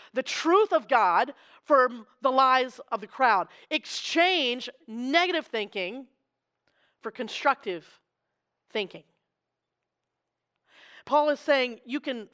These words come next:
find joy even in my circumstances. I'm sitting in prison. I can find joy because I'm focused on the right things." He said, in essence, "Your focus will determine your reality."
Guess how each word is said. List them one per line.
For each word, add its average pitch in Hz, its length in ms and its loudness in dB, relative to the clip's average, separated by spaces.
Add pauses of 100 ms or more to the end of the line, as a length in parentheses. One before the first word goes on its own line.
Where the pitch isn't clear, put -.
find 254 320 0
joy 233 360 0
even 254 260 -4
in 226 120 -4
my 226 220 0
circumstances. 208 760 -8
I'm 220 120 -12
sitting 262 240 -8
in 220 100 -6
prison. 240 320 -6 (240)
I 269 80 2
can 247 180 -8
find 277 380 -2
joy 277 440 0 (300)
because 247 220 -4
I'm 220 100 -2
focused 277 500 0
on 247 120 -4
the 214 80 -6
right 190 280 -2
things." 160 580 -16 (600)
He 269 120 -4
said, 285 300 2 (360)
in 277 160 -2
essence, 277 500 -2 (180)
"Your 277 160 0
focus 285 480 0
will 240 100 -8
determine 214 560 -6 (180)
your 208 140 -6
reality." 185 600 0